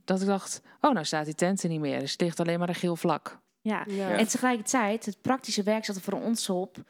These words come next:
Speaker 2: Maar God gaat door.
Speaker 1: Ja.
Speaker 2: Waar
Speaker 3: Ja.
Speaker 2: wij zijn gestopt, gaat God door. En werkt door in onze harten. En dat vond ik ook het mooie. Dat het hele jaar door spreek je mensen die nog iets weten. En die iets hebben meegenomen van de, van de Witte Tentweek.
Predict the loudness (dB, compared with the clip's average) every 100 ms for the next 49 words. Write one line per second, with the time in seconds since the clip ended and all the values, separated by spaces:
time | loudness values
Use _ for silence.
0 | _ _ -2 0 0 -2 -2 -6 -2 -2
1 | -2 -4 -6 -2 0 0 2 2 2 0
2 | -2 0 -2 -2 -6 -4 -4 -4 -6 -6
3 | -6 -8 0 0 0 -2 -2 0 -2 0
4 | -2 0 -2 -2 -6 -4 -6 -4 -4 -6
5 | -4 -4 -4 -4 -2 0 2 0 -2 -6
6 | -12 -20 -20 _ -2 -2 -10 -14 -8 0
7 | 2 2 0 -2 -6 -6 -2 0 0 0
8 | 2 2 0 -6 -2 -2 -2 -6 _ -4
9 | 0 0 -2 -4 -6 -8 -14 _ _ _
10 | _ 0 0 -2 -8 _ -4 -2 -4 -2
11 | 0 0 -2 -8 -10 -14 -2 -2 -2 -2
12 | -4 -4 -8 _ _ _ -8 -2 0 2
13 | 0 -2 -2 -2 -4 -6 -4 -2 -4 -8
14 | -4 -2 -2 -4 -2 -2 -2 -2 -4 -4
15 | -8